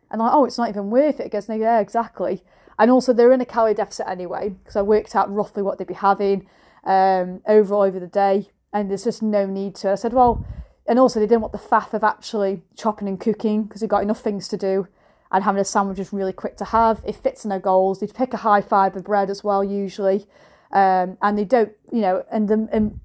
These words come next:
they're having their fruits, their vegetables, and their protein. So there's no need to change it, 'cause majority of their diet is very nutritious, what they're having, and they're in a deficit, and their body fat is moving in the right direction. The tape measurements are coming down.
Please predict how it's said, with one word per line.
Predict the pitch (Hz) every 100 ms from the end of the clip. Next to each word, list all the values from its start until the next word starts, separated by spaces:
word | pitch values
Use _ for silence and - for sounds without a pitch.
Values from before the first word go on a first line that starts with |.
| -
they're | -
having | 202 220 214
their | 196
fruits, | - 226 -
their | 196
vegetables, | 202 202 185 196 196
and | 190
their | 180
protein. | - 180 - 120 202 _
So | 269
there's | 254
no | 240 294 294
need | 277
to | 247
change | - 190 202 190
it, | 180 - _ _
'cause | - 185
majority | 202 226 220 220
of |
their | 208 202
diet | 202 196 190 185
is | 202
very | - 185
nutritious, | 180 180 - 190 - -
what | -
they're | -
having, | 208 208 208 208 _
and | 226 226
they're | 208
in |
a | 185
deficit, | 190 180 196 202 190 - _ _ _ -
and | 226 220 214
their | - 196
body | 190 190
fat | 202 202 190 - - -
is | 202 196
moving | 202 202
in | 190
the | 190
right | 190
direction. | 196 180 196 - - 190
The |
tape | 185 - 226
measurements | 202 - 202 -
are |
coming | - 190 185
down. | 208 214 214